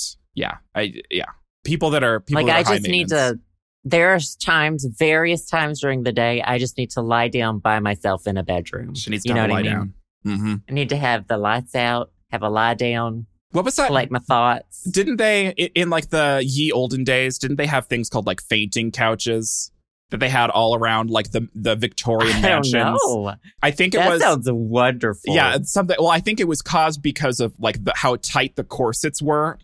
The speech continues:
Speaker 1: around the women.
Speaker 2: Oh,
Speaker 1: And,
Speaker 2: God,
Speaker 1: and
Speaker 2: yeah.
Speaker 1: they restricted their airflow so much that if they, like, they, they had these couches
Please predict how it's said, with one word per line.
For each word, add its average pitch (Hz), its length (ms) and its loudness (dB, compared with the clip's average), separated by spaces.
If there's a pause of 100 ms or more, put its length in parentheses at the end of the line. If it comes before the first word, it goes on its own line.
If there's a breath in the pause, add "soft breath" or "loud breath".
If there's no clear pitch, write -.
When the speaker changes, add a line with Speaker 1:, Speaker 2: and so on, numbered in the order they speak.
Speaker 1:
around 127 280 0
the 127 80 0
women. 131 460 0 (220 soft breath)
Speaker 2:
Oh, 156 720 6
Speaker 1:
And, 147 140 4
Speaker 2:
God, 123 400 6
Speaker 1:
and 151 160 2
Speaker 2:
yeah. 117 340 2
Speaker 1:
they 143 280 2
restricted 143 520 -2
their 131 120 2
airflow 147 420 0
so 123 160 -2
much 117 220 0
that 123 140 -2
if 113 120 -4
they, 120 240 0
like, 101 400 -2
they, 131 300 -2 (100)
they 117 260 0
had 139 360 0 (380)
these 113 200 -4
couches - 720 -2